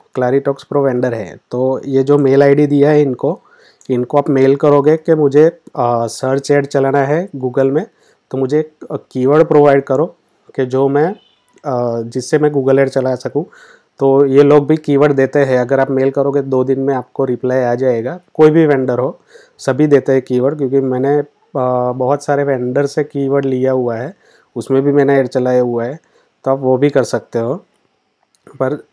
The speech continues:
ज़्यादा keyword डालोगे तो फिर ज़्यादा budget चाहिए, तो अपने budget के हिसाब से ही पहले चलो, फिर धीरे धीरे increase करो जो भी है वो। फिर एक दूसरी बात आती है कि कई लोग मुझे पूछते हैं, क्योंकि काफ़ी लाख सारे लोगों का मेरे पिछले Google Ad वीडियो से sale आने लगा,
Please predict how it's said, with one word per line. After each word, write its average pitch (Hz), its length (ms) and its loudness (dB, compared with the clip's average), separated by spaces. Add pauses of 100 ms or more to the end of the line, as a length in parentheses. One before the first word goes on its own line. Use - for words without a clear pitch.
(540)
ज़्यादा 127 200 2
keyword 156 260 0
डालोगे 151 360 2
तो 147 120 -2
फिर 151 140 -4
ज़्यादा 135 260 0
budget 131 280 -2
चाहिए, 127 300 -4
तो 151 160 -6
अपने 143 200 -2
budget 139 300 0
के - 120 -6
हिसाब 131 300 -2
से 139 140 -4
ही 143 80 2
पहले 135 260 -2
चलो, 127 320 -8 (420)
फिर 135 220 -4 (220)
धीरे 135 320 2
धीरे 147 440 2 (420)
increase 139 380 -2
करो 135 240 0
जो 127 160 -2
भी 127 140 0
है 123 140 -4
वो। 127 240 -4 (1500)
फिर 135 100 0
एक 147 200 -4
दूसरी 147 320 -4
बात 151 200 0
आती 147 220 -4
है 151 60 0
कि 156 120 -6
कई 139 200 0
लोग 147 220 0
मुझे 143 180 -2
पूछते 135 500 -8
हैं, 139 260 -4 (520)
क्योंकि 127 200 -8
काफ़ी 143 320 0
लाख 147 340 0
सारे 139 280 0
लोगों 139 260 0
का 147 100 0
मेरे 139 220 -2
पिछले 139 440 -4
Google 135 280 0
Ad 139 120 2
वीडियो 135 260 0
से 139 140 -6
sale 127 320 -6
आने 127 180 -4
लगा, 127 260 -6